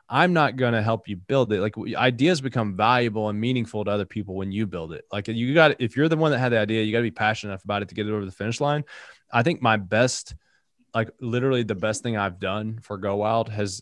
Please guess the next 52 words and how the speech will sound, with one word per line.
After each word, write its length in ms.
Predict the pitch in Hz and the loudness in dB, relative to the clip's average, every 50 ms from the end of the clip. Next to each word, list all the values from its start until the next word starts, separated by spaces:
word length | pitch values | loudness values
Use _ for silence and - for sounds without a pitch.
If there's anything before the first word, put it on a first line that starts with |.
| - | -8
uh, 160 | 110 107 101 - - - - | -6 -6 -6 -8 -12 -16 -12
uh, 260 | 90 107 104 101 98 | -6 -4 -2 -2 -2
short 320 | 92 - - - 117 117 113 | -4 -4 -2 0 2 2 4
of, 160 | 113 104 95 | 2 2 2
like, 240 | 107 101 95 - - - | 0 -2 -2 -4 -10 -12
the 120 | 117 113 | -12 -12
concept 680 | 95 - - 107 107 113 110 101 - - 101 95 92 - | -12 -8 -6 -4 -2 -2 -2 -4 -4 -4 -4 -4 -4 -4
of 180 | 101 98 92 95 | -4 -4 -2 -2
it, 240 | 95 92 90 - - - - - - _ _ | -4 -4 -6 -8 -14 -18 -20 -20 -20 _ _
has 180 | - 113 110 98 | 0 0 0 2
been 260 | 95 120 120 120 113 | 2 2 2 2 2
to 160 | 117 - 113 | 0 -2 -4
put 260 | - - - 135 135 | -4 -2 0 0 0
together 520 | - 131 107 110 113 113 110 110 107 104 90 | 0 -4 -2 0 2 2 2 2 2 0 0
a 80 | 87 | -2
world-class 800 | 101 98 95 101 113 113 110 110 - - 117 104 101 98 95 - | -4 -4 -2 -2 0 0 0 -2 -2 -4 -2 -2 -2 -4 -6 -8
team. 500 | - - - 107 101 98 95 92 92 87 - _ _ _ _ _ _ | -10 -8 -6 -4 -4 -4 -4 -6 -8 -10 -12 _ _ _ _ _ _
And 440 | - 101 107 104 104 101 98 98 92 - - | -8 -4 -2 -2 -2 -2 -4 -6 -8 -8 -8
I 100 | 110 104 | -8 -6
think 220 | - 131 113 113 | -4 -4 -4 -4
anybody 400 | 110 120 120 117 113 117 117 110 | -2 -2 -2 0 0 0 0 0
from 180 | - - 110 104 | -2 -4 -4 -4
our 120 | 101 101 | -4 -4
board 300 | 95 90 113 120 117 110 | -4 -2 0 0 0 0
members 380 | 113 113 110 110 110 107 104 - | -2 -4 -4 -4 -4 -6 -6 -6
to 80 | 110 | -8
our 100 | 98 95 | -8 -6
investors 540 | 95 98 90 110 107 104 - - 107 98 - | -6 -6 -2 -2 -2 -4 -4 -6 -8 -8 -6
to 120 | - 113 107 | -4 -2 0
our 180 | 101 98 98 | 0 0 0
own 160 | 101 107 107 98 | -2 -2 -4 -4
team 300 | - - 110 107 98 95 | -4 -4 -4 -4 -4 -6
would 120 | 98 87 | -8 -8
tell 220 | - 110 104 104 | -4 -4 -2 -2
you 180 | 101 101 98 95 | 0 -2 -2 -4
that, 260 | 90 101 95 82 - - _ - _ _ _ - | -4 -4 -4 -4 -6 -12 _ -20 _ _ _ -10
um, 460 | 101 101 98 95 92 90 90 90 - - | -6 -4 -4 -4 -4 -4 -6 -8 -10 -12
you 80 | - 113 | -10 -8
know, 100 | 104 101 | -6 -4
we 180 | 101 135 143 | 0 0 2
have 300 | 131 117 113 110 104 95 - | 2 2 2 0 -2 -4 -6
a 80 | - 107 | -8 -8
great 280 | 98 101 117 113 104 - | -4 -2 -2 -2 -2 -2
culture 340 | - 107 104 - - 101 | -2 -2 -2 -2 -4 -6
and 80 | 95 92 | -6 -6
a 40 | 92 | -6
great 280 | 90 101 98 95 - | -4 -4 -4 -4 -6
team. 440 | - - - 110 110 101 92 87 85 | -10 -8 -4 -4 -2 -2 -4 -6 -8
So, 220 | - - 98 98 98 | -8 -8 -8 -6 -6
like, 220 | 92 95 110 95 | -4 -4 -4 -2
I'm 220 | 95 117 123 127 | -2 0 0 0
the 280 | 117 104 104 101 98 - | 0 0 -2 -2 -4 -6